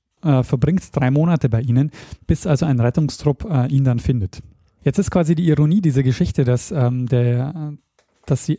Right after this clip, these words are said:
eigentlich sich quasi zweimal verpasst haben, unter diesem Baum sich zu treffen, obwohl sie also quasi kurz, ähm, beide Gruppen quasi zweimal nochmal an diesem Baum waren.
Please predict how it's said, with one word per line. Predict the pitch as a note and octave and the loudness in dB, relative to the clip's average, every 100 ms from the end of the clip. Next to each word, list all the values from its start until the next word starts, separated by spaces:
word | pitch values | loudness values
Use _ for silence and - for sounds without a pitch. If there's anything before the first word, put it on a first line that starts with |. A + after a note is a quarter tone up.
| _ | _
eigentlich | - C#3 F3+ E3 - | -2 0 2 0 0
sich | E3 - | -2 -2
quasi | - C#3 C#3 | 0 0 0
zweimal | - C#3 C#3+ D#3+ D3 | -2 0 2 2 2
verpasst | D3+ - - - - | 0 -2 -4 -6 0
haben, | C3+ A#2 - | 2 2 0
unter | D3 D3+ | 0 0
diesem | B2+ A#2+ A#2 | 0 0 0
Baum | A#2 C#3 | 0 -2
sich | - - | -4 -2
zu | - | -2
treffen, | - D#3 - A#2+ | -2 -4 -2 -2
obwohl | A#2 B2 | 0 0
sie | C3 C3+ A#2+ C#3 | 2 0 0 0
also | C3 A#2 | -2 -2
quasi | - C3 A#2 | -2 -2 -2
kurz, | - D#3+ - - - | 0 -2 -4 -10 -2
ähm, | C#3 B2+ B2 - - - - _ _ - | 0 0 -4 -12 -20 -20 -20 _ _ -10
beide | C3+ C3 C#3 D#3 | -4 0 2 2
Gruppen | D#3 - D#3 | 0 0 0
quasi | C#3 B2+ | 0 0
zweimal | - C3+ D3 D3+ | 0 0 2 2
nochmal | C3+ C#3 C3+ | 2 0 0
an | |
diesem | B2+ A#2 | 0 0
Baum | A2+ C3 B2+ | 2 2 2
waren. | G2 A2 | 0 -2